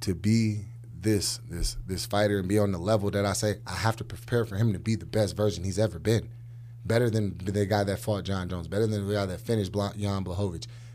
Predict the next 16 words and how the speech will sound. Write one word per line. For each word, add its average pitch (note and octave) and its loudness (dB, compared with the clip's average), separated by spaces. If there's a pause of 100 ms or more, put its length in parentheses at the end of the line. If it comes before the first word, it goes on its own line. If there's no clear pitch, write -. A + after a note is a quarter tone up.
(120)
Better A2+ 4
than G2+ 0
all B2 6
of G2+ 2
that. F2 -4
I - -8
have G#2+ 2
to, D#2+ -8 (920)
mentally, C3 4
that's A#2+ 6
what A#2+ 6
I A2+ 6
have G#2+ 2
to A2 2
do. E2+ -2
Obviously, A2+ 0